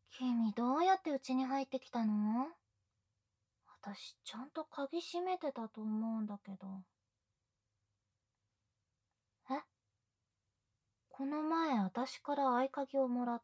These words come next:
た？うん。あ、そうだった。いちいち鍵開けるのめんどくさいから渡したんだっけ？そんでコーラは？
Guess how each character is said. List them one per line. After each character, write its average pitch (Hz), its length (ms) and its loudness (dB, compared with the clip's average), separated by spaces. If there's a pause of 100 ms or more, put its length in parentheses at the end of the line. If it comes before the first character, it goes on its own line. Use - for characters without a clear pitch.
た？ 269 80 -10
う 311 40 -10
ん。 - 40 -18 (4000)
あ、 208 160 -8
そ 285 400 -6
う - 20 -6
だ 160 120 -6
っ 151 80 -12 (240)
た。 - 180 -20 (1120)
い 196 140 -4
ち 233 200 -6
い 240 60 -6
ち 214 140 -10
鍵 185 320 -4
開 247 100 0
け 262 160 0
る 220 100 2
の 180 140 4
め 175 140 2
ん 190 60 0
ど 214 100 -6
く - 100 -20
さ 277 160 -4
い 269 40 -4
か - 140 -6
ら 175 100 -4
渡 165 280 -6
し - 80 -18
た 311 120 -6
ん 349 60 -4
だ 320 80 -2
っ 254 60 -6 (100)
け？ 185 80 -8 (2250)
そ 349 140 6
ん 339 40 6
で 349 100 6
コ 370 160 6
ー 359 40 8
ラ 269 120 6
は？ 233 240 2